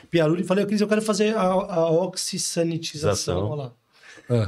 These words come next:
Speaker 1: E ela falou, "Pô, mas você fez há pouco tempo, não precisa." Eu falei, "Não." Eu falei, "Mas eu quero fazer, eu moro na praia." Ela falou, "Tá bom, então assim, o filtro eu não vou trocar agora porque você trocou há pouco tempo. Eu vou limpar o teu filtro,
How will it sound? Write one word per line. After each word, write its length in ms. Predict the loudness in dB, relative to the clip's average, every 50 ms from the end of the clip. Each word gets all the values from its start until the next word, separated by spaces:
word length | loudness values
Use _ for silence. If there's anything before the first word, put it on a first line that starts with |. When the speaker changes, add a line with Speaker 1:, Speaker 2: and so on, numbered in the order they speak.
| 2 2 2 0 -2 -4 -10 -18 -14 _ -2
Speaker 1:
E 240 | 0 0 2 2 2
ela 280 | 0 0 0 0 0 0
falou, 100 | 0 0
"Pô, 120 | 0 2 2
mas 160 | 2 2 2
você 80 | 0
fez 180 | 0 0 2 0
há 60 | 2
pouco 220 | 0 -2 -4 -4 -2
tempo, 180 | 0 0 0
não 60 | 0
precisa." 180 | 0 -2 -4 -4
Eu 60 | -2
falei, 120 | 0 0 0
"Não." 60 | -2
Eu 80 | -4 -4
falei, 160 | -2 0 0
"Mas 120 | 2 0 0
eu 80 | -2
quero 180 | -2 -2 -4 -2
fazer, 360 | -2 -2 -2 2 2 2 2
eu 40 | 2
moro 140 | 2 2 0
na 80 | 0 0
praia." 180 | 0 2 0
Ela 80 | 2 2
falou, 120 | -2 -2 -2
"Tá 80 | 0
bom, 220 | 2 2 2 0 0
então 180 | -2 -2 -2 -4
assim, 200 | -2 0 0 0
o 80 | 0
filtro 320 | 0 0 0 0 0 0 -2
eu 60 | -4
não 80 | -2 -2
vou 100 | -2 -2
trocar 240 | -2 0 0 0
agora 300 | 0 2 2 0 0 0
porque 160 | -2 -4 -2 -2
você 100 | -2 -2
trocou 280 | -4 -4 -2 0 -2 -2
há 20 |
pouco 220 | -2 -4 -6 -4
tempo. 260 | -2 0 0 2 2 0
Eu 40 | 2
vou 100 | 2 0
limpar 380 | 0 0 -2 -2 0 2 2
o 100 | 2 2 0
teu 140 | 0 0 0
filtro, 500 | 0 0 0 2 2 2 0 -4 -4